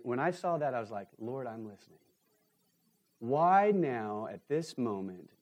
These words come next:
do you want me to read this passage of Scripture, and what are you saying?" And I'd already been thinking about, "God, what's the word of the Lord for our church in twenty eighteen?" Um, and when I saw that, my ears and my heart were attentive to not only what God might be speaking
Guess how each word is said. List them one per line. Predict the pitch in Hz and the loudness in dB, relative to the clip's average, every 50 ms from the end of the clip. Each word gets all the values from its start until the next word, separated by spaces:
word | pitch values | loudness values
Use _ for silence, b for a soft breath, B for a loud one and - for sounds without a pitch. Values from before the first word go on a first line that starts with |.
| _ 110 | _ -10
do | 101 107 | -8 -6
you | 101 98 113 127 | -4 -2 -2 -2
want | 143 151 147 139 - | -2 -2 -4 -4 -6
me | 127 120 | -6 -6
to | 113 104 | -6 -8
read | 101 107 113 113 107 98 | -6 -4 -4 -4 -4 -6
this | 107 113 113 - | -8 -10 -12 -14
passage | - - 110 107 104 - 110 98 104 | -16 -14 -14 -14 -14 -16 -18 -18 -18
of | 101 | -18
Scripture, | - - - - 90 82 - - 87 85 | -18 -18 -16 -16 -16 -16 -16 -16 -16 -16
and | 85 85 85 | -14 -14 -14
what | 90 87 87 | -14 -14 -14
are | 90 | -14
you | 87 85 87 87 | -14 -14 -14 -16
saying?" | - - 85 80 73 69 - - _ _ _ _ _ _ _ _ - | -16 -18 -18 -18 -20 -20 -20 -20 _ _ _ _ _ _ _ _ -8
And | - 127 | -4 -2
I'd | 135 147 | 0 2
already | 190 220 240 233 | 4 4 4 4
been | 185 180 160 | 4 2 2
thinking | 139 - 160 147 131 131 123 | 2 -2 -6 -6 -6 -6 -8
about, | 113 117 117 113 113 | -6 -6 -6 -8 -8
"God, | 139 135 | -8 -8
what's | 147 180 226 247 - - | -6 -6 -8 -10 -10 -12
the | - 254 | -8 -6
word | 196 151 147 139 | -4 -2 -2 -2
of | 120 | -2
the | 117 | -4
Lord | 107 104 107 107 101 98 95 - | -6 -6 -6 -6 -6 -8 -10 -14
for | - 107 101 | -14 -14 -12
our | 98 95 90 | -12 -14 -14
church | - - - 107 95 95 - - - | -16 -12 -12 -10 -10 -10 -14 -16 -18
in | 113 98 | -18 -18
twenty | - - - 110 104 98 95 | -16 -12 -12 -10 -10 -10 -12
eighteen?" | 101 - _ - 104 95 90 85 82 82 _ b b b b b b b b b b b b - | -16 -18 _ -12 -10 -10 -10 -10 -12 -14 _ b b b b b b b b b b b b -2
Um, | 110 120 113 107 104 104 - - | 2 2 4 4 2 0 0 0
and | 117 113 110 | 0 2 2
when | 110 107 104 - _ _ _ - | 2 2 0 -4 _ _ _ -4
I | 110 110 | -4 -4
saw | - - - 165 165 165 147 | -2 0 4 6 6 6 6
that, | 135 117 107 98 92 92 90 - - | 6 6 4 4 2 0 -2 -6 -6
my | 107 107 123 165 185 208 214 196 175 - - | -2 -2 0 2 2 2 4 4 2 2 -2
ears | 113 95 90 - - - _ _ - - - | -10 -12 -12 -14 -16 -20 _ _ -20 -16 -12
and | 101 98 | -8 -6
my | 110 123 131 | -4 -4 -4
heart | 135 - - - 131 120 107 - | -4 -6 -8 -6 -4 -4 -4 -6
were | 101 98 92 | -8 -12 -12
attentive | 90 _ - - 120 98 87 - - _ _ _ _ _ _ _ _ _ _ _ - | -14 _ -16 -12 -12 -12 -12 -14 -16 _ _ _ _ _ _ _ _ _ _ _ -8
to | - | -6
not | 110 123 131 139 | -4 -2 -2 -2
only | 147 139 135 | -2 -2 -2
what | 127 120 107 101 | -2 -2 -4 -4
God | 110 117 113 110 | -4 -6 -4 -4
might | 107 107 - | -4 -6 -8
be | 101 98 | -10 -12
speaking | - - - 113 101 - - 95 | -14 -10 -8 -8 -8 -6 -8 -16